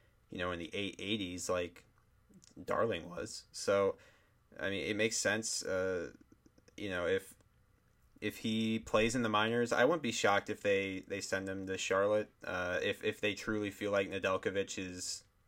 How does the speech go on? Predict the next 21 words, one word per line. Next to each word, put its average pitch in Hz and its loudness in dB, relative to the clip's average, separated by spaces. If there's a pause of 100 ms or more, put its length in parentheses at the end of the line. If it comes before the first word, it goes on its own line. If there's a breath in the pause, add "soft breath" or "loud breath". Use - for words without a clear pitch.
the 104 -4
better 98 6
goalie, 101 6
I 104 6
think 101 -6
they'll 98 4
go 98 4
with 95 -2
whoever's 92 -2
better. 101 4 (760)
Um, 92 -2 (480)
you 107 -4
know, 95 2
they 95 2
buried 101 2
Darling 95 2
in 90 -8
Charlotte 92 0
all 90 2
year, 92 0
and 90 -10